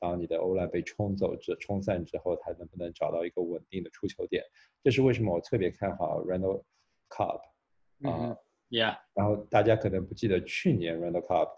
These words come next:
Speaker 1: 在，呃，Dallas Cowboys，他是第二还是，他好像是第二外接手，啊，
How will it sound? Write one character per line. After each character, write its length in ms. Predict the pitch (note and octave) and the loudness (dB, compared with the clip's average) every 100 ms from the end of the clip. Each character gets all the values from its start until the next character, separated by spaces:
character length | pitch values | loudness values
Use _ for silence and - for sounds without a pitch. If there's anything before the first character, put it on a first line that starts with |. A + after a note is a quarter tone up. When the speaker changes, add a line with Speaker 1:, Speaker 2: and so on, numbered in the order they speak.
| - | 0
Speaker 1:
在， 320 | F#2 E2+ D#2+ - _ _ _ _ | 2 2 0 -6 _ _ _ _
呃， 500 | - F#2 F2 F2 E2 - _ F#2+ - _ _ _ | -4 0 0 0 -2 -6 _ -12 -12 _ _ _
Dallas 380 | G2 F2+ F#2+ - | 0 2 0 -2
Cowboys， 720 | - F#2 G2+ F2+ D#2+ E2 - - _ _ _ | -2 0 2 2 0 -4 -14 -20 _ _ _
他 180 | - G2 | 0 0
是 380 | - A2+ F#2+ - _ | 2 2 2 -2 _
第 340 | A2+ G#2 G2 - _ _ _ | -4 -2 -2 -6 _ _ _
二 420 | B2+ G#2 F2+ F2+ | 4 4 2 -2
还 80 | F2 | -10
是， 160 | - F#2+ _ _ _ _ | -10 -14 _ _ _ _
他 140 | - C3 | -8 -2
好 180 | - G2 | 2 4
像 120 | G#2+ | 4
是 100 | B2 | 2
第 280 | - B2 G#2+ | 0 -4 -2
二 320 | C#3 C#3+ - | 4 4 6
外 180 | F2+ E2+ | 2 2
接 160 | - | -2
手， 320 | - - G2+ _ _ _ _ _ _ _ _ _ _ | -6 -6 -8 _ _ _ _ _ _ _ _ _ _
啊， 440 | F2 E2+ D#2+ D#2+ | -4 -2 0 -2